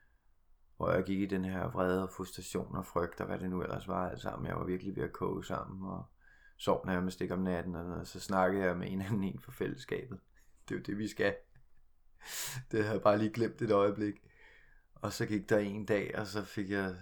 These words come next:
fik jeg snakket med ham, og så fik jeg skrevet et fjerde trin på det. Og siden har jeg egentlig haft det meget godt, ikke?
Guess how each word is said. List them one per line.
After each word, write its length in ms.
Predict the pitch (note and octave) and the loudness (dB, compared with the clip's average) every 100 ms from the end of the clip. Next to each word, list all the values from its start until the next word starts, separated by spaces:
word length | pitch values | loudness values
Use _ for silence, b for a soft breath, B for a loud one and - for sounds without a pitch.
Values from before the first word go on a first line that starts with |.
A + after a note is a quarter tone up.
| F#2 - - - - | -14 -18 -20 -16 -6
fik 100 | G2 | -4
jeg 100 | F#2 | 0
snakket 280 | G2+ G#2 | 2 2
med 80 | G#2 | 2
ham, 220 | G2+ G#2 | 2 0
og 80 | G#2+ | -2
så 160 | G2+ G#2 | -6 -6
fik 160 | G#2+ | -6
jeg 100 | G2 | -6
skrevet 540 | F#2 - G2+ G#2 A#2+ B2 b b b b b b - _ - _ _ _ _ - - _ | -4 4 6 6 4 -2 b b b b b b -20 _ -20 _ _ _ _ -20 -20 _
et 120 | A2 | -12
fjerde 240 | - G#2 A2 | 0 4 4
trin 360 | - A#2+ A2+ - _ _ - | 2 -6 -8 -16 _ _ -2
på 140 | A2+ | 0
det. 180 | A2 A2+ - - _ - _ _ _ _ _ _ _ - | 0 -8 -18 -20 _ -20 _ _ _ _ _ _ _ 0
Og 180 | E3 | 0
siden 640 | D#3 - - - - C#3 B2+ | 0 -6 -6 -6 -2 0 0
har 120 | G2 | 0
jeg 100 | D#2+ | -2
egentlig 240 | E2 E2+ | -4 -4
haft 260 | E2 - - | -2 -2 -4
det 80 | E2+ | -4
meget 240 | E2 F#2 | -2 -2
godt, 220 | - E2+ | -2 -6
ikke? 140 | - | -8